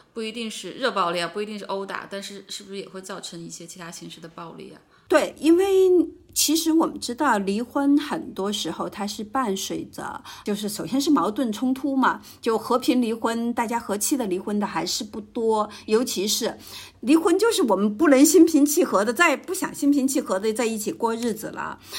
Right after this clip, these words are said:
Speaker 2: 那这里面就会有很多暴力和冲突。当然有的暴力呢是势均力敌的暴力，就是可以互相来针对的暴力，但有一些暴力其实就是单方面，一方面强势，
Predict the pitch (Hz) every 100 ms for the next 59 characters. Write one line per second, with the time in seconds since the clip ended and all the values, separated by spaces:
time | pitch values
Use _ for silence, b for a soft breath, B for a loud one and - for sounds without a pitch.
0 | - 277 381 320 175 - 302 427 381 -
1 | - - - 135 208 202 _ - 208 185
2 | 170 180 - 202 - 190 190 190 B B
3 | 240 254 233 - 185 202 262 226 196 180
4 | 180 190 - 254 - 226 240 202 170 208
5 | 214 208 180 165 160 B _ 190 160 170
6 | 175 - - 196 185 - - - 240 208
7 | 214 190 202 180 160 170 170 B - 196
8 | 214 190 - 180 165 175 285 226 - -
9 | 262 285 220 208 214 214 208 220 202 -
10 | 220 214 220 214 170 160 B B - 214
11 | 220 226 202 - 208 170 175 180 - 208
12 | 180